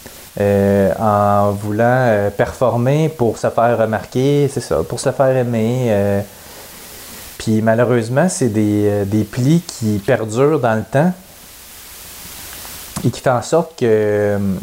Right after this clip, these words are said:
<laughs> plus tard, on devient, euh, on devient des adultes avec des problèmes.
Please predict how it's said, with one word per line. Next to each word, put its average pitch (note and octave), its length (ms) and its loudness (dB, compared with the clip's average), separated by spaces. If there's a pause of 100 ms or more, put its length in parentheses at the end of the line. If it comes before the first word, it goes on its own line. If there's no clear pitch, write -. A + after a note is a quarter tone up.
(260)
<laughs> - 60 0 (1600)
plus C#3+ 140 -6
tard, F3 260 2
on C#3 100 -2
devient, A#2 220 -6
euh, C3+ 420 4
on A2 80 0
devient A#2 180 -2
des C#3 220 2
adultes C3+ 380 2
avec G#2+ 220 2
des G#2+ 100 -2
problèmes. A2 520 0